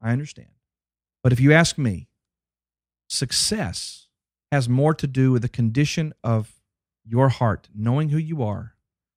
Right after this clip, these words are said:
being comfortable in your own skin, and moving towards those things that God has given you to do on a consistent and steady basis. Because I believe that if you're constantly moving forward,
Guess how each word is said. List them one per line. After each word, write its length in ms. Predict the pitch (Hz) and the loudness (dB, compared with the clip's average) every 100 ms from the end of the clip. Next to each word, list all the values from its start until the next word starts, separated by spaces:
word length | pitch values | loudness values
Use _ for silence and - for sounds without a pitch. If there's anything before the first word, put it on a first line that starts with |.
| _ _ _ | _ _ _
being 160 | 110 110 | -2 -2
comfortable 440 | - 135 139 135 | -4 -8 -8 -10
in 60 | 135 | -10
your 140 | 131 | -8
own 160 | 131 131 | -6 -8
skin, 480 | 127 - 110 98 104 _ _ _ _ _ _ _ - | -10 -10 -10 -10 -14 _ _ _ _ _ _ _ -6
and 200 | 117 110 | 0 2
moving 340 | 120 151 175 | 2 0 -2
towards 520 | 147 127 117 113 107 - | -4 -6 -2 -2 -4 -6
those 320 | 120 135 156 | 0 0 -2
things 300 | - 120 113 | -6 -6 -4
that 140 | 113 110 | -6 -4
God 200 | 120 110 | -2 0
has 120 | 110 | -2
given 300 | 120 110 110 | -4 -4 -2
you 120 | 117 | -2
to 100 | 123 | -4
do 360 | 113 117 110 - _ - | -2 -2 -2 -6 _ -16
on 100 | 107 | -14
a 40 | |
consistent 680 | - 104 - - 131 - - | -12 -12 -10 -10 -12 -12 -16
and 120 | 104 | -14
steady 260 | - 117 117 | -6 -4 -4
basis. 640 | 110 107 - - - _ _ _ _ _ _ - | -4 -6 -6 -18 -20 _ _ _ _ _ _ -2
Because 140 | 120 | 4
I 140 | 139 180 | 6 6
believe 300 | 143 143 135 | 4 2 0
that 100 | 127 | -2
if 160 | - | -2
you're 80 | 117 | -8
constantly 500 | - 135 143 143 135 | -6 -4 -4 -6 -4
moving 380 | 131 131 131 127 | -2 -2 -2 -6
forward, 500 | - 117 107 95 | -4 -4 -2 -6